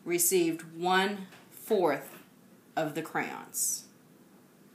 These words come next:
Now, I'm gonna go ahead and look Keep the same scenario, but we're gonna look at a pictorial representation.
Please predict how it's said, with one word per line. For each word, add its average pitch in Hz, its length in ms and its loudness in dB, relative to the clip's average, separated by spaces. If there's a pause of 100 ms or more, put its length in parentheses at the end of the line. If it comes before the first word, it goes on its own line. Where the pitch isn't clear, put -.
(2000)
Now, 196 480 4 (1600)
I'm 180 260 4
gonna 190 260 2
go 185 180 2
ahead 190 360 2
and 165 200 -2
look 180 240 -2 (460)
Keep 196 220 -6
the 180 100 0
same 262 540 4
scenario, 208 640 2
but 170 180 -2
we're 180 140 -2
gonna 202 240 -2
look 180 320 0
at 165 200 4
a 175 140 -2
pictorial 180 720 -4
representation. 175 920 -4